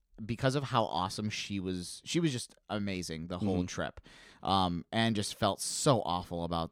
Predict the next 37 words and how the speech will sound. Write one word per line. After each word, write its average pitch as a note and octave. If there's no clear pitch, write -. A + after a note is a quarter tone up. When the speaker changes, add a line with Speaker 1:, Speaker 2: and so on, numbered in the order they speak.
Speaker 1:
the E2+
comic F2+
book F2+
shop. F2+
She C#3+
felt G2
Speaker 2:
Well, E3
she -
Speaker 1:
s- B3+
Speaker 2:
built B2
it B2
up A#2+
in A2+
her G3
head, A#2
too, F3
'cause -
Speaker 1:
Yeah. D#3
Speaker 2:
she's C3+
like, B2
"This C3+
is A#2+
a A2+
great B2
fucking C3
idea. A2+
Let's A#2
do D#3
this." F#2+
Speaker 1:
Yeah. C#3
Speaker 2:
And A#2+
she D3
spent C#3
a A#2+
lot A2
of G#2+
money. G2+